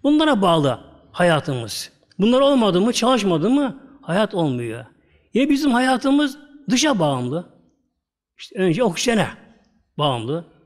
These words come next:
suya bağlı, gıdaya bağımlı. İşte Allah'ın hayatı, Mevlam'ın hayatı kendi zatından hiçbir şeye bağlı değildir. İkincisi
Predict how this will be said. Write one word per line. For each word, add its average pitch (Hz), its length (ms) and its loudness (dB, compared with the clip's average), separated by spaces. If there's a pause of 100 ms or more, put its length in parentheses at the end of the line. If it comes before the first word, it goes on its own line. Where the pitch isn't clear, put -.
suya 233 380 -2
bağlı, 175 440 0 (200)
gıdaya 160 340 0
bağımlı. 127 420 -2 (1160)
İşte 247 480 -4 (100)
Allah'ın 208 500 -2
hayatı, 175 840 0 (160)
Mevlam'ın 175 360 2
hayatı 160 460 -2
kendi 196 360 0
zatından 160 960 0 (640)
hiçbir 220 220 -4
şeye 160 260 0
bağlı 190 640 -2
değildir. 113 340 -2 (2250)
İkincisi 269 580 0